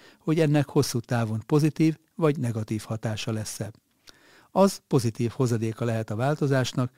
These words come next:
hogy a fiatalok megtanulnak másokkal kapcsolatba lépni, de ha a társas igényeik nincsenek megfelelően betöltve, akkor depresszióba süllyedhetnek – vagy szorongásos zavar léphet fel náluk.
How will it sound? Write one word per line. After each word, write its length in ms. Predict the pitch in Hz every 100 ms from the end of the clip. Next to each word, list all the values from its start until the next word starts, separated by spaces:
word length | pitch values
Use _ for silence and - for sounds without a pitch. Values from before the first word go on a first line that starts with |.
| _ _
hogy 180 | 196 170
a 40 |
fiatalok 540 | - 127 110 139 127
megtanulnak 680 | 127 131 - 127 123 120 117
másokkal 540 | 123 117 - 123 120 113
kapcsolatba 600 | 117 110 - 117 107 110
lépni, 420 | 110 104 113 104 _ - -
de 120 | - 120
ha 100 | 135
a 60 |
társas 420 | 135 156 - 123
igényeik 460 | 143 127 123 120 110
nincsenek 400 | 170 175 131 117
megfelelően 760 | 120 113 - 117 113 110 107 104
betöltve, 600 | 131 - 151 131 139 127 - _ -
akkor 380 | 196 - 151 127
depresszióba 720 | 113 - 120 - 120 113 113
süllyedhetnek – 800 | 107 117 117 110 117 110 113 110 _ _
vagy 240 | - 156 180
szorongásos 720 | - - 107 110 117 113 120 110
zavar 340 | 120 113 113
léphet 380 | 110 107 113 -
fel 220 | 127 113
náluk. 480 | 110 110 107 -